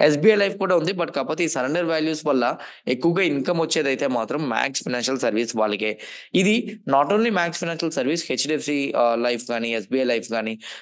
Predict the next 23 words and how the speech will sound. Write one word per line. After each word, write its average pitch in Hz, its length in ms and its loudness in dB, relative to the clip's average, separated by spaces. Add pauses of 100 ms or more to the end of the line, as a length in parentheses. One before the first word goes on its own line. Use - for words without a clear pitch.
(100)
so 135 100 2 (200)
మ్యాక్స్ 120 320 -2
లైఫ్ 117 200 -2
కానీ, 117 280 -4
ఇలా 147 160 0
కొన్ని 147 340 -4 (120)
బజాజ్ 117 340 0
అలియన్స్ 120 340 -2
కానీ, 117 260 -4
ఇలా 110 140 0
కొన్ని 147 260 -2
ఉన్నాయి. 131 260 0 (420)
వీటన్నిటికీ 135 600 2
కూడా 180 260 4
పాజిటివ్‌నే, 139 560 2 (140)
కానీ 185 160 0
మేజర్ 156 380 0
కంట్రిబ్యూటర్ 165 540 0
అనేది 151 200 -2
మ్యాక్స్ 135 380 -2
ఫైనాన్షియల్ 135 360 -4
సర్వీస్ 120 300 0
కాబట్టి 120 300 -2